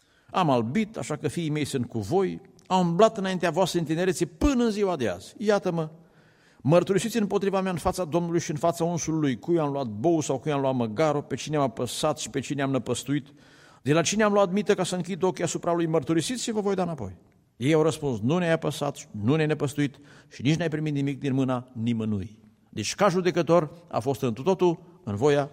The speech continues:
Domnului. El le-a mai zis: „Domnul este martor împotriva voastră și unsul lui este martor în ziua aceasta,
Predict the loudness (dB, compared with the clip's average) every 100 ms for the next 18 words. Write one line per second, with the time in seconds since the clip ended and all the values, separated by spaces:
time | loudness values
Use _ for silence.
0 | -10 -2 2 4 4 2 -2 -14 -20 _
1 | _ _ _ _ _ _ _ _ _ 8
2 | 8 8 2 0 -4 -6 -10 -14 -20 _
3 | _ -4 4 4 4 0 -2 -2 0 2
4 | 2 -2 -4 -4 -2 0 2 2 2 0
5 | -4 0 0 0 0 0 -2 -2 0 0
6 | 0 -2 -2 0 0 0 -2 0 -2